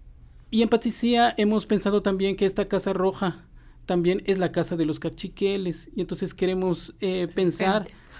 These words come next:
Speaker 2: <laughs>
Speaker 1: Ajá, eh, queremos pensar que, que Cacay es la casa de los, de los cachiqueles, y que los cachiqueles pueden venir acá y, y acá es-, entablar diálogos, ¿no?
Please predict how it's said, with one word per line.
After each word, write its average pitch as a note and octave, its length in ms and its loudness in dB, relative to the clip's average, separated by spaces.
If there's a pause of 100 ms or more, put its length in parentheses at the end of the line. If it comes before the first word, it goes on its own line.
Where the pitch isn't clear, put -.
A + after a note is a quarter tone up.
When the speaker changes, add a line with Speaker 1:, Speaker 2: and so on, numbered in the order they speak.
(560)
Speaker 2:
<laughs> A#3 100 0
Speaker 1:
Ajá, F3+ 600 4
eh, D4+ 120 -6 (240)
queremos G#3+ 320 4
pensar G3+ 480 2
que, G3 300 -2
que F#3 160 -2
Cacay G3 560 -4
es F#3+ 140 0
la F#3+ 140 -2
casa G3 300 -2
de F3+ 80 -4
los, F3 340 -4
de E3+ 100 -2
los F3 120 -6
cachiqueles, G3 880 -4 (280)
y E3+ 100 -10
que - 180 -8
los E3+ 140 -6
cachiqueles F3 420 -6
pueden F3+ 300 -2
venir E3 240 0
acá F#3 640 -6 (100)
y, E3 520 -4 (3000)
y G#3 100 4
acá G#3+ 520 4
es-, F#3 260 0
entablar G3 540 0 (360)
diálogos, E3+ 640 0
¿no? D#3+ 240 -4